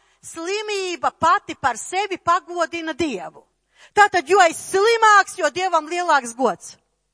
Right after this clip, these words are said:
Em, <laughs> mūsu bīskaps, man liekas, ka viņš kādai šādai kundzei, kura, kura, nu, tā apmēram kaut ko tur stāstīja, e, viņš te-, <laughs> viņš teica tā, viņš teica: "Tad tava meita,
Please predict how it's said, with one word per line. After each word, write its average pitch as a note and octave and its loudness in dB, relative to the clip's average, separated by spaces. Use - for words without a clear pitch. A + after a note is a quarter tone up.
Em, C4 -4
<laughs> - -12
mūsu E4 -8
bīskaps, C#4+ -10
man A3+ -10
liekas, G#3 -12
ka A#3+ -12
viņš C#4+ -16
kādai B3 -4
šādai A#3+ -8
kundzei, C#4+ -6
kura, C#4+ -4
kura, B3+ -4
nu, B3 -12
tā A#3+ -2
apmēram B3 -2
kaut B3 -6
ko G#3+ -10
tur A3 -18
stāstīja, D#4 -4
e, B3 -8
viņš C#4 -10
te-, - -12
<laughs> - -20
viņš C4+ -20
teica C4+ -14
tā, C4 -2
viņš - -20
teica: - -16
"Tad - -10
tava A#3 0
meita, A3+ -4